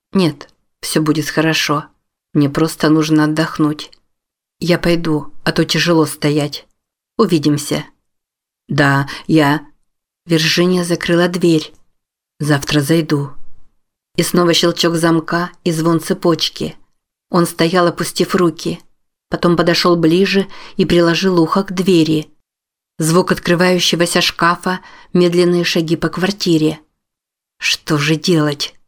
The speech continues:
Лаки, конечно, не мог её заставить, но была бы его воля, он сию же секунду отвёз бы её в больницу. Ну да ладно. Завтра утром он ещё раз навестит её, и если ей не станет лучше,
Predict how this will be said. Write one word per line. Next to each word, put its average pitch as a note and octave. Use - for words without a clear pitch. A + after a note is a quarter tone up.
Лаки, D#3+
конечно, E3
не E3+
мог F3+
её E3
заставить, D#3+
но E3
была E3+
бы E3
его E3+
воля, F3+
он E3+
сию F#3
же F3
секунду F#3
отвёз F3
бы E3
её E3+
в E3
больницу. E3
Ну E3
да D#3
ладно. D3+
Завтра D#3
утром D3+
он D3+
ещё D#3
раз D3+
навестит D3+
её, D3+
и E3
если D#3+
ей D#3
не D#3+
станет D#3
лучше, F#3+